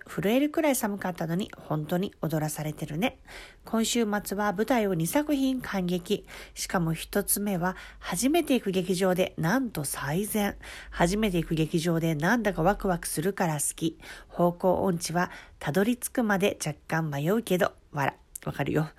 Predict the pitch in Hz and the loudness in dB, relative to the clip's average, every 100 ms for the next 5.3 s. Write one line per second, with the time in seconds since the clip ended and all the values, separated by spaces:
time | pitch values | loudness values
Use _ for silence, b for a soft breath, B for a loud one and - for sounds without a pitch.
0 | B B 214 - 185 202 202 214 202 220 | B B -10 -2 2 2 0 0 0 2
1 | 196 190 247 269 269 262 262 240 247 247 | 2 2 2 0 0 -2 -2 0 0 2
2 | 240 247 226 196 190 190 185 175 180 180 | 0 0 0 -2 -4 -4 -4 -2 -2 0
3 | 175 170 - 170 - 180 175 170 - - | -2 -2 -2 -4 -4 -2 0 0 -4 2
4 | 285 285 214 208 196 180 170 185 180 180 | 4 4 2 -2 0 0 -2 -2 -2 -2
5 | 180 190 247 | 0 2 2